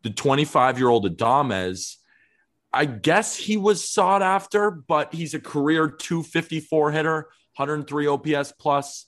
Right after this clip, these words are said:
doesn't hit for much power in three hundred thirty-six games. He has forty-three home runs. And then in this season, he's currently hitting below two hundred. He's not walking much, and he's striking out over a third of the time. His strikeout rate is thirty-three point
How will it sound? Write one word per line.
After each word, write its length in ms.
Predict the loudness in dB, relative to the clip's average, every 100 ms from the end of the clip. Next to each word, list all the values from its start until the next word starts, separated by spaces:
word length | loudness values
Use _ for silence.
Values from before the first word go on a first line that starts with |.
| _ _ _
doesn't 240 | -6 -2
hit 160 | -2 -2
for 100 | 0
much 260 | 0 0 -2
power 460 | 0 2 4 2
in 180 | 0 -4
three 220 | -6 -6
hundred 260 | -4 -6 -4
thirty-six 400 | -4 -4 -8 -8
games. 360 | -2 -2 -2
He 80 | -2
has 100 | -6
forty-three 640 | -4 0 2 2 -2 -2 -2
home 220 | 0 0
runs. 400 | -2 -2 -8 -16 _ _ _ _
And 80 | -2
then 120 | 0
in 120 | 2
this 220 | 2 2 2
season, 500 | 2 4 2 0 -8 _ _ _
he's 160 | -10 -6
currently 340 | -2 0 2 2
hitting 420 | 0 -2 -6 -6
below 380 | -2 0 2 2
two 220 | 0 -4
hundred. 400 | -4 -4 -6 -8 -14 _ _ _
He's 280 | -8 -8 -6
not 360 | -2 2 2 4
walking 380 | 2 2 -2
much, 380 | -2 -2 -4 -12 -16 _ -4
and 120 | -2
he's 120 | -2
striking 420 | -2 -2 0 -2
out 200 | -2 0 0
over 300 | 2 0 -2
a 80 |
third 560 | -4 -6 -2 0 -2 -4
of 200 | -8 -8
the 80 | -10
time. 380 | -6 -4 -4 -6
His 100 | -6
strikeout 380 | -6 -4 -4
rate 260 | -2 -4 -6 _ -20 -14
is 100 | -6
thirty-three 600 | 2 2 2 0 0 0
point 300 | -2 -6 -6